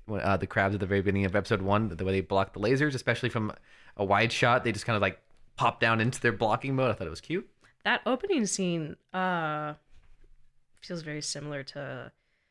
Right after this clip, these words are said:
Speaker 2: Pirates of the Caribbean,
Speaker 1: <laughs>
Speaker 2: Dead Man's Chest,
Speaker 1: That's
Speaker 2: when
Speaker 1: another one of our
Speaker 2: Jack
Speaker 1: shared
Speaker 2: is,
Speaker 1: interests.
Speaker 2: oh, yeah,
Speaker 1: <laughs>
Speaker 2: when Jack is running away from, uh, the tribe of the island on the
Speaker 1: Mm-hmm.
Speaker 2: beach.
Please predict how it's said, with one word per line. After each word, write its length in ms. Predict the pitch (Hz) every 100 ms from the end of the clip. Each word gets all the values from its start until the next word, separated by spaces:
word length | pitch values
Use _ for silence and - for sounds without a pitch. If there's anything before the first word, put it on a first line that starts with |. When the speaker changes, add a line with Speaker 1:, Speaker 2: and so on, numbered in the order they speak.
| _ _ -
Speaker 2:
Pirates 260 | 151 139
of 60 | 151
the 60 |
Caribbean, 600 | - 123 127 143 143 151 127
Speaker 1:
<laughs> 60 | -
Speaker 2:
Dead 140 | 147 156
Man's 280 | 156 131 -
Chest, 300 | 170 143 -
Speaker 1:
That's 160 | 160 -
Speaker 2:
when 60 | 101
Speaker 1:
another 180 | 107
one 80 | 104
of 60 | 92
our 80 | 151
Speaker 2:
Jack 80 | 95
Speaker 1:
shared 220 | 92 82
Speaker 2:
is, 120 | 82
Speaker 1:
interests. 280 | - 95 156 143
Speaker 2:
oh, 20 |
yeah, 400 | 127 127 135 123
Speaker 1:
<laughs> 40 |
Speaker 2:
when 160 | - 175
Jack 240 | 165 170 185
is 140 | 151
running 240 | 165 156 147
away 240 | 143 135
from, 500 | 135 - 139 127 127
uh, 380 | - 123 110 104 - _ _ _ _ _
the 60 | -
tribe 360 | - 160 147
of 100 | 135
the 120 | 123
island 260 | 131 117 117 -
on 220 | 117 104
the 80 | 95
Speaker 1:
Mm-hmm. 80 | 92
Speaker 2:
beach. 500 | 104 85 - -